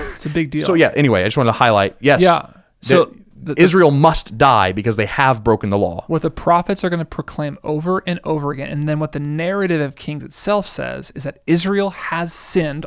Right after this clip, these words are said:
Speaker 1: already.
Speaker 2: Mm-hmm.
Speaker 1: Therefore, Israel is already dead.
Speaker 2: Mm-hmm.
Speaker 1: Therefore, they must cling to God who raises the dead.
Speaker 2: That's right.
Speaker 1: And then you see that in the actions of the prophet, Elijah and Elisha, who literally raises two boys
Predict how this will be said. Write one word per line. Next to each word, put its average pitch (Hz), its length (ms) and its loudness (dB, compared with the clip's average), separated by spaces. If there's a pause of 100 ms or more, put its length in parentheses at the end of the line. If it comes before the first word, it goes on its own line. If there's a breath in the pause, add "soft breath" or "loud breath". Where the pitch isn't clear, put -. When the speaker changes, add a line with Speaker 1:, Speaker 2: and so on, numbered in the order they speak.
Speaker 1:
already. 143 560 -6
Speaker 2:
Mm-hmm. 92 360 -6 (100)
Speaker 1:
Therefore, 151 540 0
Israel 147 580 -2 (260 soft breath)
is 165 260 2 (140)
already 156 840 4 (340)
dead. 160 440 4
Speaker 2:
Mm-hmm. 92 360 -2 (280 soft breath)
Speaker 1:
Therefore, 160 580 2
they 147 120 -8
must 170 300 -12
cling 196 440 0
to 190 120 -4
God 143 500 -2 (160)
who 147 180 -4
raises 143 380 -8
the 147 120 -14
dead. - 380 -14
Speaker 2:
That's 92 160 -6
right. - 140 -8
Speaker 1:
And 143 80 -6
then 147 80 -2
you 151 100 -4
see - 380 0
that 170 200 -2
in 165 60 -4
the 160 120 -4
actions 165 280 -8
of 156 60 -6
the 160 60 -6
prophet, - 400 -2
Elijah 147 400 -4
and 165 60 -6
Elisha, 175 420 -6
who 165 180 -2
literally 226 500 4
raises 202 400 0
two - 240 -2
boys 175 460 0